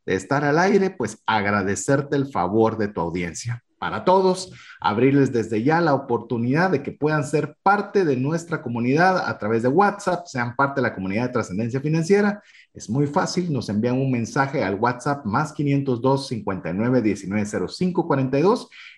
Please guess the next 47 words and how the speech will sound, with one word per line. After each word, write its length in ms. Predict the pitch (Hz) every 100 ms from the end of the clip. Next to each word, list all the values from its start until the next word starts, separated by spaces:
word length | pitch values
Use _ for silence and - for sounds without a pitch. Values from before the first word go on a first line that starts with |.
| -
y 100 | 185
nos 180 | 190 147
dejan 300 | 151 160 143
su 140 | 175
nombre. 400 | 214 196 95 - -
Hoy 300 | 202 220 208
le 120 | 135
voy 160 | 139
a 40 | 151
dejar 180 | 160 151
a, 140 | 143
a 160 | 107 107
Mario 340 | 143 170 175
a, 240 | 143 -
que 200 | - 92
salude 680 | 87 92 107 180 214 208 214
y 100 | 147
les 260 | 131 113 -
cuente 720 | - 156 185 202 202 190 180 - - _
de 220 | 120 127
qué 160 | 156 156
se 160 | 156
va 120 | 131
a 80 | 139
tratar, 420 | 139 123 147 180
porque 180 | 123 - 123
hoy 60 |
arrancamos 760 | 139 120 98 90 131 143 139 147
una 180 | 131 127
nueva 240 | 131 131
serie 540 | 131 208 233 214 - - - - _
y 140 | 208 220
también 580 | 160 127 135 165 165 -
que 80 |
hagamos 280 | 110 123 147
la 80 | 135
introducción 720 | 110 120 104 98 - 151 147
de 120 | 135
la 160 | 110 104
nueva 360 | 110 139 156 147
serie 360 | 147 139 143
que 80 | 117
arrancamos 480 | 98 95 117 123 107
el 100 | 92
día 160 | 110
de 80 | 98
hoy. 160 | 73